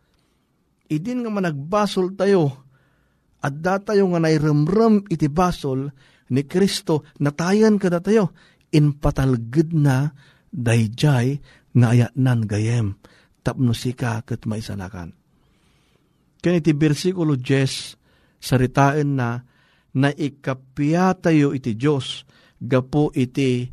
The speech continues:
ipapatayna. Ay ta nagayem iti daytoy nga kapadasan. Ni Apo Jesus inladawan na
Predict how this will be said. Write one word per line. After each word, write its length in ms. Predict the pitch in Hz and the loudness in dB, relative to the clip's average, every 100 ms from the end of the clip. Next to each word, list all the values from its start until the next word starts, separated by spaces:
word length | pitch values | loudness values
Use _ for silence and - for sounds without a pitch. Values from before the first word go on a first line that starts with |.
| - _ - | -16 _ -6
ipapatayna. 800 | 131 123 113 110 101 98 90 90 _ _ _ _ _ _ _ _ _ _ - | -4 -4 -6 -8 -6 -8 -8 -14 _ _ _ _ _ _ _ _ _ _ 0
Ay 160 | 160 | 2
ta 80 | 196 | 2
nagayem 560 | 190 170 156 160 170 165 | 0 2 2 4 4 2
iti 180 | 139 135 | 0 0
daytoy 720 | 131 135 135 170 147 127 113 107 - _ _ _ - | 2 2 0 0 2 4 2 -2 -8 _ _ _ -8
nga 80 | |
kapadasan. 840 | 131 131 123 120 123 - 101 73 73 - _ _ _ _ _ _ _ _ _ _ _ _ _ | -6 -4 -2 -2 -2 -2 -6 -8 -14 -18 _ _ _ _ _ _ _ _ _ _ _ _ _
Ni 80 | 135 | 2
Apo 240 | 151 151 | 2 2
Jesus 320 | 170 185 170 - | 2 2 0 0
inladawan 880 | 139 131 131 143 151 151 156 151 | 0 2 2 2 2 2 2 2
na 400 | 139 117 131 147 | 2 2 0 -4